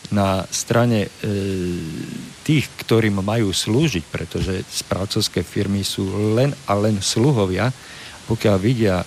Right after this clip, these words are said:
na strane tých, ktorí majú slúžiť, nevedomosť, nezrelosť, trebárs aj ak, e, ako sme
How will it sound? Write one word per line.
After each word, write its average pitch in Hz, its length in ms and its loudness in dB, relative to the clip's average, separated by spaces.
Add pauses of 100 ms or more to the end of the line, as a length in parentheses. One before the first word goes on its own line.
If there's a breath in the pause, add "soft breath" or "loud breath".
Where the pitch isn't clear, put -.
(120)
na 95 80 -2
strane 98 400 0
tých, 98 240 -4
ktorí 95 240 -2
majú 95 160 -2
slúžiť, 92 800 -4
nevedomosť, 107 1040 0
nezrelosť, 147 680 2 (680)
trebárs 123 400 2
aj - 160 2 (160)
ak, - 80 -14
e, - 80 2 (640)
ako - 160 -8
sme 117 140 2